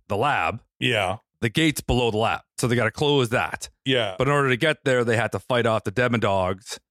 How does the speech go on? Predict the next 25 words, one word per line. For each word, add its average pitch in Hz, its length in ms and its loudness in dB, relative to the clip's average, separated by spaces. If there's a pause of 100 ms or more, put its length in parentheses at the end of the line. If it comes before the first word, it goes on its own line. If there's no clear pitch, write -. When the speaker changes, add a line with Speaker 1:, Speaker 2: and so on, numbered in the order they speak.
Speaker 2:
And 139 100 0
also 180 260 0
government 123 520 0
agents. 120 340 0
Speaker 1:
And 120 100 2
government 120 340 2
agents 110 260 0
and 113 80 2
Speaker 2:
Yeah. 107 40 2
Speaker 1:
everything 101 220 0
else. 123 240 0
And 107 140 2
they're 104 160 0
all 110 580 0
in 135 220 2
the 117 100 2
lab. 101 540 0 (100)
Speaker 2:
Yeah. 101 240 -2
Speaker 1:
And 113 100 -2
that's 117 220 0
where 107 120 0
Bob 98 300 0
bites 90 280 0
it. 98 180 0 (640)
Speaker 2:
Got 135 260 0